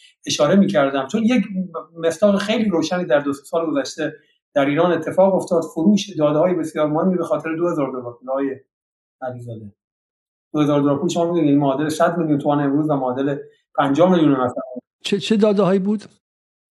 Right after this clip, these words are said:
Speaker 1: نمی‌دونم از جزئیات این داده‌ها، اما از اصل این کیس و پرونده مطلع شدم متأسفانه که این واقعیته و یک نیروی بسیار ارزشمند به خاطر یک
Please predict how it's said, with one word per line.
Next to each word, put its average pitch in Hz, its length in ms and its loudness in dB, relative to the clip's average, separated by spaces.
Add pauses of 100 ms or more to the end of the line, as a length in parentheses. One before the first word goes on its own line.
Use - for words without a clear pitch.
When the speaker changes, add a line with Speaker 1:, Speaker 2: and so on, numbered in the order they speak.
(320)
Speaker 1:
نمی‌دونم 214 320 4
از 165 180 2
جزئیات 143 340 2
این 131 120 -2
داده‌ها، 127 400 2
اما 170 260 2
از 160 220 0
اصل 180 420 0
این 185 280 0 (300)
کیس 165 240 0
و 180 80 4
پرونده 147 420 2
مطلع 165 460 0
شدم 135 280 -2
متأسفانه 117 800 -12 (600)
که 131 320 -10 (240)
این 240 220 -6
واقعیته 208 800 4
و - 100 4
یک 202 220 4
نیروی 185 400 4
بسیار 196 520 4
ارزشمند 175 680 0
به 170 60 -2
خاطر 156 320 -2
یک 165 300 -6